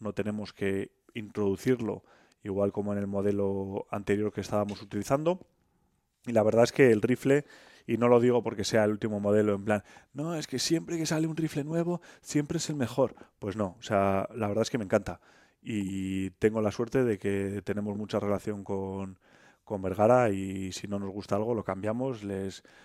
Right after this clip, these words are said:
mareamos y cambiamos modelos todo el rato. Y este llevo ya año y medio y la verdad es que estoy emocionado.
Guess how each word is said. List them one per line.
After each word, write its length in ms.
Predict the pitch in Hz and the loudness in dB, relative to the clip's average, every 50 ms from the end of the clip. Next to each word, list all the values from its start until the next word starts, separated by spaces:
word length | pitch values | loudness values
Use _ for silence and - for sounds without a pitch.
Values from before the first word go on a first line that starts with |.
| - _ _ | -20 _ _
mareamos 680 | 110 104 95 98 98 101 107 120 131 135 139 127 - - | -8 -6 -4 -2 -2 -2 -2 -2 -2 -2 -4 -4 -6 -6
y 460 | 101 101 98 98 98 98 98 98 92 - | -6 -6 -6 -6 -6 -8 -10 -10 -8 -8
cambiamos 360 | - 92 95 101 104 104 104 | -8 -6 -6 -4 -6 -4 -4
modelos 280 | 104 107 107 107 101 - | -2 -2 -4 -4 -4 -4
todo 120 | - 110 | -2 -2
el 60 | 98 | 2
rato. 320 | 107 110 110 - 143 151 - - - - - _ _ | 2 0 0 0 -2 -4 -4 -8 -18 -20 -20 _ _
Y 100 | - 107 | -6 -4
este 220 | 110 98 - 110 104 | -4 -2 -2 0 0
llevo 220 | 104 104 101 104 | 2 2 2 2
ya 360 | 101 104 101 101 101 101 104 | 2 0 0 0 0 0 0
año 340 | - - - 117 104 104 104 | -2 -2 -4 -6 -6 -6 -6
y 40 | 101 | -6
medio 480 | 101 104 110 113 113 120 131 139 - - | -2 -2 0 0 0 0 -2 -4 -6 -10
y 100 | - 107 | -10 -8
la 100 | 98 95 | -6 -6
verdad 180 | 92 95 95 95 | -4 -4 -6 -6
es 40 | 92 | -6
que 60 | 98 | -8
estoy 420 | 90 - - 101 101 101 101 101 | -10 -10 -8 -8 -6 -4 -2 -2
emocionado. 500 | 98 92 95 92 - - 90 87 85 - | -2 -4 -4 -6 -10 -10 -10 -10 -12 -14